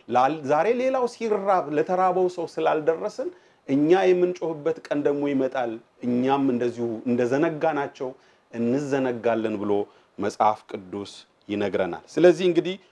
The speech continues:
ወደ ውጭ የሚፈስ ብለን ልንጠራው የምንችለው ምግባር፣ እ፣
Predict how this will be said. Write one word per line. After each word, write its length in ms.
ወደ 220
ውጭ 320
የሚፈስ 440
ብለን 260
ልንጠራው 460
የምንችለው 560
ምግባር፣ 420
እ፣ 100